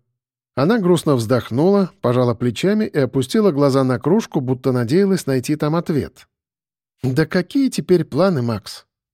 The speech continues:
Все деньги профукала, куда-то еще ехать нет возможности. Видимо, просижу теперь весь отпуск тут, дома». «Почему сразу дома?»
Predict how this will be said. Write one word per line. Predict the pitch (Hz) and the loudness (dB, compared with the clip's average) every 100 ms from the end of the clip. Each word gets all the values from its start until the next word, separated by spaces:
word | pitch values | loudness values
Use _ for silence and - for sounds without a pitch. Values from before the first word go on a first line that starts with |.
| _ _ | _ _
Все | - 185 | 0 0
деньги | 185 247 196 | 2 0 -2
профукала, | 143 131 120 - 220 202 190 170 _ _ _ | -2 -2 -2 -2 -2 -2 -2 -4 _ _ _
куда-то | 156 147 139 | 0 0 0
еще | 139 127 233 | -2 -2 -2
ехать | 214 214 202 185 | 0 0 -2 0
нет | 190 190 | -2 0
возможности. | 190 202 240 185 101 - - 98 _ _ _ _ _ | 0 0 0 -2 -4 -10 -12 -14 _ _ _ _ _
Видимо, | 120 214 233 226 | -2 0 0 -2
просижу | 196 175 - 139 208 | 0 -2 0 0 -2
теперь | 214 196 190 | -2 2 2
весь | 143 170 | 2 0
отпуск | 156 151 170 - - | -2 -4 -6 -6 -4
тут, | 160 185 - _ - | -2 -2 -6 _ -10
дома». | 107 143 180 113 - _ _ _ _ _ | -2 0 0 -4 -12 _ _ _ _ _
«Почему | - 131 185 214 147 | -4 -2 0 0 0
сразу | 147 127 120 | -2 0 0
дома?» | 160 117 78 | 0 -2 -6